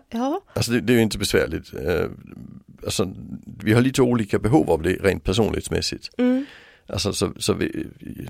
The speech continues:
Speaker 2: i vår släkt har vi ju, i vår stora familj har vi ju någon som behöver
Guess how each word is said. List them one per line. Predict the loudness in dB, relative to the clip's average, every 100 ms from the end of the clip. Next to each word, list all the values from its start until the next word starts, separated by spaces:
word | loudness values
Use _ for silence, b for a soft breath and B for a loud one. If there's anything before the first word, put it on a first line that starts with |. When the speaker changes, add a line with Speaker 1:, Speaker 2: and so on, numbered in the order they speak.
| -6
Speaker 2:
i | 0
vår | 2 4
släkt | 2 0 2
har | 2
vi | 2
ju, | -2 -4 -12 -18 -14 -12 -6 -4
i |
vår | 0 -2
stora | 2 4 4
familj | 4 2 2
har | -2 -2
vi | -2
ju | -4 0
någon | 4 4 4 -2 -2
som | -6 -8 -8
behöver | -6 -4 -4